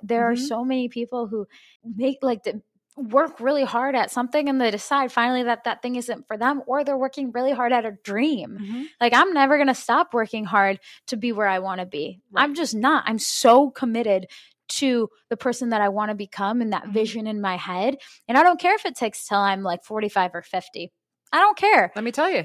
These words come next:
Speaker 2: life doesn't end when you get to be fifty.
Speaker 1: It doesn't.
Speaker 2: <laughs>
Speaker 1: And I think we do have that idea is like, okay, well, once I have kids, my life is over.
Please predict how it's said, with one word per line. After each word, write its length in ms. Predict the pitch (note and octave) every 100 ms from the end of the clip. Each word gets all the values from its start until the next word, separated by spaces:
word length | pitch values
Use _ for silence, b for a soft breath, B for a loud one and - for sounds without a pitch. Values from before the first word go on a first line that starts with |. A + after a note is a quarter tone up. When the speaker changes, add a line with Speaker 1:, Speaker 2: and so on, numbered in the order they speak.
| - F#3+
Speaker 2:
life 240 | F#3 G#3
doesn't 280 | D#4+ E4+ D4+
end 220 | F3+ F3
when 80 | E3+
you 80 | D#3+
get 140 | D#3+
to 80 | D3
be 80 | D#3
fifty. 440 | E3 D#3+ G3 D4+ E4
Speaker 1:
It 160 | F4+
doesn't. 320 | C4 G4 E4
Speaker 2:
<laughs> 320 | E4+ A#3+ - C#4+
Speaker 1:
And 100 | D4+
I 100 | D4
think 260 | D4+ E4
we 120 | F4
do 140 | C4 C#4
have 160 | D4 B3
that 140 | B3+
idea 640 | B3+ A#3+ G3 A#3+ C4 A3+ G3+ b b b
is 180 | A#3+ A#3+
like, 200 | A#3+ A3
okay, 260 | B3 C#4 C#4+
well, 200 | A#3+ G#3+
once 200 | A#3+ B3
I 100 | B3
have 160 | A3 -
kids, 360 | - A#3+ G#3+
my 180 | A#3 G#3
life 280 | G#3 F#3+ G3+
is 160 | G#3 G#3+
over. 380 | G#3 G3+ G3+